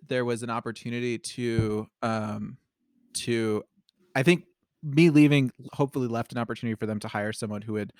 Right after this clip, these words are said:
um, especially the company was I P O'd a little, like, a, a,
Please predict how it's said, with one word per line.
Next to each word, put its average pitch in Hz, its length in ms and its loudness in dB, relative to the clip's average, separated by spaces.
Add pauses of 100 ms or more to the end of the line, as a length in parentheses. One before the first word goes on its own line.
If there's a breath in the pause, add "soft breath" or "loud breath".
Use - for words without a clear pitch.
(440 loud breath)
um, 110 280 2
especially 165 360 4
the 143 80 4
company 139 320 2
was 120 280 -2 (120)
I 120 100 0
P 113 200 -4
O'd 120 120 2
a 120 60 0
little, 113 320 0
like, 110 140 -4
a, 113 80 -8 (120)
a, 110 100 -6